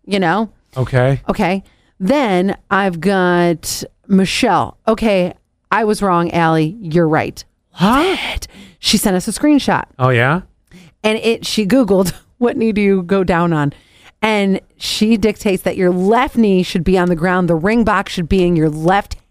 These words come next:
Speaker 1: hand, and the box should be opened with your right hand.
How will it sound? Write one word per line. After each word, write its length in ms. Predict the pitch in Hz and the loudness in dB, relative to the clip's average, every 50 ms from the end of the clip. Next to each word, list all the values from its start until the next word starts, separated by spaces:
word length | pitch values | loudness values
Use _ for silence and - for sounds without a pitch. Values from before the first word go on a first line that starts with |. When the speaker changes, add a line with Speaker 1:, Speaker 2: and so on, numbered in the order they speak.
| _ | _
Speaker 1:
hand, 560 | - 302 349 381 381 302 247 226 233 254 233 - - - - - - - | -2 0 2 2 2 2 2 2 0 0 -2 -4 -12 -20 -20 -20 -20 -6
and 140 | - 220 233 | -2 0 0
the 60 | 226 | 0
box 300 | 202 170 233 208 240 - | 0 0 0 0 0 -4
should 80 | - 208 | -6 -4
be 120 | 240 254 | -4 -2
opened 280 | - 247 233 - 208 196 | 0 0 0 0 0 0
with 160 | 196 202 - - | 0 -2 0 0
your 140 | 208 190 180 | 0 2 2
right 380 | 165 156 151 190 196 208 - - | 0 0 -2 -2 -2 -2 -4 -6
hand. 480 | 175 170 185 160 87 69 - - - | -4 -2 -2 -2 -2 -4 -8 -16 -18